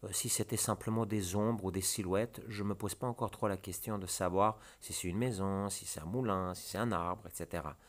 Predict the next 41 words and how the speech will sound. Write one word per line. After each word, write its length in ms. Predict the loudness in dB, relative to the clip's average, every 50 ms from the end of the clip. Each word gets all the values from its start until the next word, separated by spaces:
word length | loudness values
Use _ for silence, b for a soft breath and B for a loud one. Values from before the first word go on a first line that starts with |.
| B B B B B
Je 80 | -6
vais 60 | -6 -4
utiliser 300 | -2 0 0 2 4 2
la 100 | 2 4
gomme 340 | 4 6 6 6 4 0 -6 -10 -20 -20 _ _ -10 -6
pour 140 | -2 2
redéfinir 640 | 2 2 2 2 0 0 2 2 4 4 4 4 2 0 -4 -16 -20 -20 -20 -20 -20 _ _ -20 _ _ _ _ -20 -20 -20 _ -20 -20 -10 0
de 120 | 6 6 8
la 140 | 8 8 6
lumière. 440 | 4 2 0 -2 -6 -8 -10 -14 -20 B B B B B
Parce 140 | B -4 -4
qu'à 120 | -2 -2 0
chaque 220 | 2 2 2 2
fois, 160 | 2 2 2
vous 80 | 2 2
voyez, 240 | 0 2 2 2 2
là, 160 | 2 0 0
j'utilise, 520 | -2 -4 -4 -4 -2 -2 -2 -2 -2 -2
euh, 200 | -2 -2 -2 -4 -8 B B B B B B
ce 160 | -6 -4 -4
que 140 | -2 -2 -2
j'ai 140 | 0 0 0
en 160 | 0 2 2
haut 160 | 2 2 2
dans 100 | 0 0
mon 120 | -4 -4 -6
échelle 300 | -4 -6 -4 -4 -4 -6
de 80 | -6
valeur. 440 | -6 -4 -2 0 0 0 0 -2 -6 B B B B B B
Je 120 | B -4 -2
vais 120 | -2 -2
faire 200 | -2 -2 -4 -4
quelque 220 | -6 -8 -6 -6 -6
chose 300 | -4 -2 -2 -2 -2 -4
de 60 | -8
plus 200 | -10 -10 -12 -10
clair. 380 | -4 0 2 2 4 2 0 -2 B B B B B B B B B B -6 0
Plus 160 | 4 6 8
j'appuie 300 | 8 8 6 6 4 4
la 100 | 4 6
gomme, 300 | 6 4 2 2 0